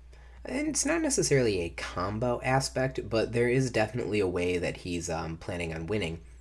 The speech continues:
And, uh, it has your typical control elements, your four Teferi, Hero of Dominarias, which I'm sure all of you by now know what this card does.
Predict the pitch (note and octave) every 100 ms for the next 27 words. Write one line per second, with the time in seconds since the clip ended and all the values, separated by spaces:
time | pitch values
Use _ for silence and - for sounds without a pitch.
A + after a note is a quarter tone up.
0 | - - - - - - - - G#2+ G#2+
1 | G#2 G2+ G2+ G2+ - A#2+ C3 C#3+ C#3+ C3+
2 | C3 B2+ B2+ - G2+ F#2+ G2+ G2+ G2 G2+
3 | F2+ - F#2 - G2 F#2+ F#2 F2+ F2+ E2+
4 | E2+ E2 E2 D#2+ E2+ A2+ C3 B2 A#2 -
5 | - - - - - G#2 G2+ - F2 F2+
6 | F2+ E2+ E2+ E2+ E2 E2 E2 E2 E2+ D#2+
7 | - E2+ D#2+ - - - - D2 D#2+ E2
8 | D#2